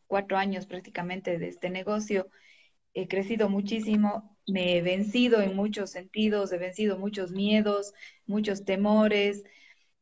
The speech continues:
he logrado enfrentarme a mí misma, he logrado enfrentar justamente esas cosas que me detenían,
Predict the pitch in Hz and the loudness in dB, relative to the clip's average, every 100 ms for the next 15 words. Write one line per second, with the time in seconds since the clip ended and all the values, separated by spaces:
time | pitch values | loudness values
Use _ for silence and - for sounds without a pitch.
0 | _ _ 190 185 196 196 226 240 233 208 | _ _ -2 4 4 6 8 8 8 6
1 | 180 170 165 - 185 185 208 214 233 240 | 6 4 2 -2 -6 -2 0 4 6 6
2 | 208 208 214 220 226 220 214 196 185 180 | 4 6 6 6 2 2 2 2 0 -2
3 | 185 196 202 190 180 180 180 190 196 208 | 0 0 2 2 0 -2 -6 -4 -2 -2
4 | 214 202 196 185 190 196 196 180 175 170 | -2 -6 -8 -8 -6 -6 -2 -4 -2 -8
5 | 165 - 202 202 190 - 170 160 170 175 | -10 -4 -2 -2 -6 -6 -6 -4 -4 -4
6 | 196 202 202 196 196 | -2 -2 -2 -4 -6